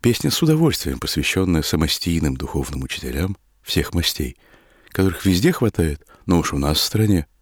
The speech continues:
конечно, поболее всего. Открой любую газету и найдёшь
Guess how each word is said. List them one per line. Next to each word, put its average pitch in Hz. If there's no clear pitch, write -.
конечно, -
поболее -
всего. -
Открой 98
любую 123
газету 104
и 71
найдёшь 78